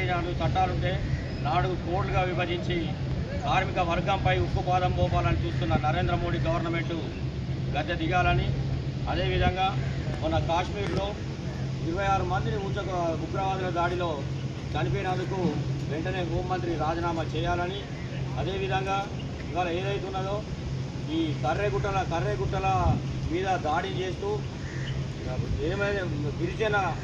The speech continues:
దళిత, ఆదివాసీలను పొట్టన పెట్టుకుంటున్న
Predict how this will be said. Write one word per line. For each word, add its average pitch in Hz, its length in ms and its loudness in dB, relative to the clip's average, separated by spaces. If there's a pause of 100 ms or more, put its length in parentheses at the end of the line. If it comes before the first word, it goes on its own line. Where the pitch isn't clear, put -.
(300)
దళిత, 185 240 0
ఆదివాసీలను 381 1000 0 (340)
పొట్టన 185 240 -2
పెట్టుకుంటున్న 190 680 0